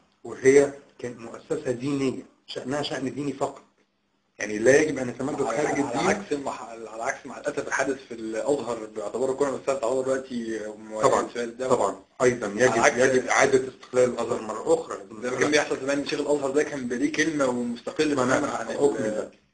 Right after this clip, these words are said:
Speaker 1: إنه الذي حمى، حمى المنظومة الدينية في مصر إيه؟ أحكام الشريعة الإسلامية التي جعلت الأزهر مستقلًا، جعلت الأوقاف مستقلة ولها قواعدها، آه،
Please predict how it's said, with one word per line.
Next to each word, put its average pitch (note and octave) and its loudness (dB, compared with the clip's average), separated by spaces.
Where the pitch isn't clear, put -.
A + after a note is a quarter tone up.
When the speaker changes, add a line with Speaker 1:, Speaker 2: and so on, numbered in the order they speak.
Speaker 1:
إنه A#2 -6
الذي B2+ 2
حمى، D#3 -4
حمى D#3 -4
المنظومة A#2+ -4
الدينية A#2 -8
في A2+ -16
مصر G#2 -10
إيه؟ - -20
أحكام - -2
الشريعة F3+ 0
الإسلامية C#3+ -2
التي B2+ -2
جعلت B2+ 0
الأزهر A#2 -8
مستقلًا، C#3 0
جعلت B2 2
الأوقاف A2+ -6
مستقلة A#2+ -4
ولها A2 0
قواعدها، A2+ -2
آه، G2+ -2